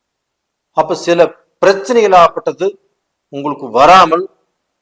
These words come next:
தடைபட்டு நிற்கும். ஒரு மன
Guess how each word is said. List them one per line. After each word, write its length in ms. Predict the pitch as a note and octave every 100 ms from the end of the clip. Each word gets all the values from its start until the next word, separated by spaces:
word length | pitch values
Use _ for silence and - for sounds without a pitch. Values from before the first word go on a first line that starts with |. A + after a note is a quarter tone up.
| _ D3
தடைபட்டு 460 | D3+ F3+ E3 D#3+ C3
நிற்கும். 320 | - - - _ _ _ _ _ _ _ _ _ _ _ _ _ _ -
ஒரு 140 | A#2 A2+
மன 120 | B2+